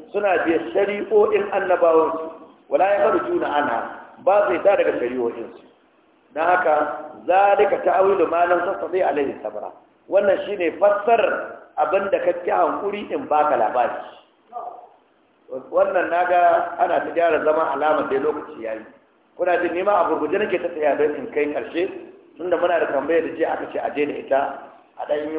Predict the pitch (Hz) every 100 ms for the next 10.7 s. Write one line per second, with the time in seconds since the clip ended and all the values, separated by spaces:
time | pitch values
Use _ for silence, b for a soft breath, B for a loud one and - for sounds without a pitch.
0 | 151 131 113 - 151 127 - 104 - -
1 | - _ _ _ - 160 156 151 147 131
2 | 160 160 139 - - - - - _ 165
3 | 156 139 139 - 214 185 - 160 165 165
4 | 160 170 143 131 147 151 156 156 147 -
5 | - - _ _ 139 147 165 175 156 143
6 | 147 151 143 135 139 135 156 - - 131
7 | 139 147 151 147 147 120 107 117 117 117
8 | 92 - - _ _ - 165 160 160 156
9 | 151 147 135 135 160 160 147 151 135 -
10 | 143 135 151 160 170 156